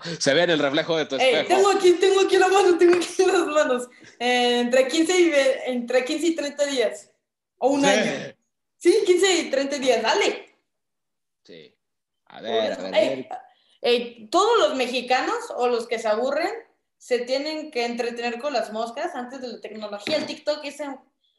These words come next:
Speaker 2: En, todos jugamos de atrapar a las moscas en los vasos o cachar a las <laughs> moscas con las manos.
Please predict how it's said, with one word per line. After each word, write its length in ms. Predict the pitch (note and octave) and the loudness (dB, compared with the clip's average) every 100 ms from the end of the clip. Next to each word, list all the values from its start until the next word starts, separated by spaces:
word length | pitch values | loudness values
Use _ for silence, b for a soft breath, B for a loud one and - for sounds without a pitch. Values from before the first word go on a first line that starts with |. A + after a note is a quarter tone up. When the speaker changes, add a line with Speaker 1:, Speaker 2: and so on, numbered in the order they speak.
| _ _ - | _ _ -8
Speaker 2:
En, 560 | A#3 A#3+ A#3 A3+ - - | -2 -2 -2 -6 -10 -2
todos 240 | C4+ C#4+ | -2 0
jugamos 400 | B3+ C4+ D4+ B3+ | 0 0 -2 -2
de 260 | A#3+ A#3 A3 | 0 0 0
atrapar 460 | A3 A#3 A3+ C4 | 0 -2 -2 -2
a 40 | C#4+ | -2
las 180 | A#3 | -4
moscas 360 | A#3+ B3+ C#4 C#4 | -4 -6 -4 -6
en 80 | A3+ | -6
los 160 | G#3 G3+ | -8 -4
vasos 540 | B3 - F#4 G4 - - | -4 -2 -6 -8 -12 -8
o 220 | B3 B3+ | -4 -2
cachar 380 | B3 A3+ B3 C4 | -2 -2 0 0
a 140 | C4+ B3 | 0 0
las 200 | A3 G#3+ | -2 -4
<laughs> 60 | |
moscas 560 | C#4 D#4+ - D#4+ - - | -8 -8 -2 -2 -2 -4
con 100 | B3 | -4
las 160 | A#3 A3+ | -4 -6
manos. 480 | A#3 A#3 A3+ - | -8 -8 -10 -12